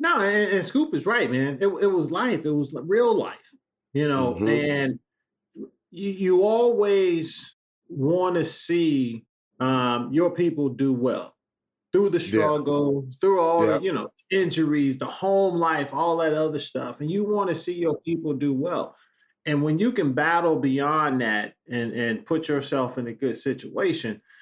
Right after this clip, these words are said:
Speaker 1: then it changes everything for you. It's, it's almost like, um,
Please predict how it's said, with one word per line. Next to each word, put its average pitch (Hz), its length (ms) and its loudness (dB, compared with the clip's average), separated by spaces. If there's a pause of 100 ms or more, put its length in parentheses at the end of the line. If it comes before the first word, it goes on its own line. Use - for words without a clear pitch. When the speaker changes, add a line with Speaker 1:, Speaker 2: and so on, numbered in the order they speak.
(340)
Speaker 1:
then 175 160 2
it 160 100 0
changes 139 380 0
everything 156 480 -2
for 110 120 -4
you. 120 100 0
It's, 123 100 -4
it's 160 260 -2
almost 170 400 -2
like, 147 280 -2
um, 113 460 -2